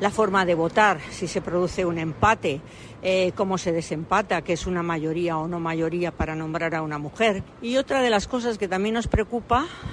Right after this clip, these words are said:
y en la que nos estamos ocupando es de encontrar calles, de encontrar espacios, de co-,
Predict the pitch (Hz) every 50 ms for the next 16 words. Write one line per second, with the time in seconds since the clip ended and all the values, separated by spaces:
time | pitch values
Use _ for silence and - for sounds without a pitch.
0 | - - - - - - - 247 220 220 202 196 190 170 - 185 175 165 147 185
1 | 160 - 220 214 190 170 - 165 - - 160 - 202 208 226 220 214 214 220 269
2 | - - - - - - - - - 233 240 220 - 214 185 165 180 170 165 180
3 | 196 196 190 185 - - 160 156 151 143 143 131 135 139 - - - 170 165 160
4 | 160 160 170 175 160 165 175 170 - - - 139 131 139 - - 143 143 127 -
5 | 151 - - 175 180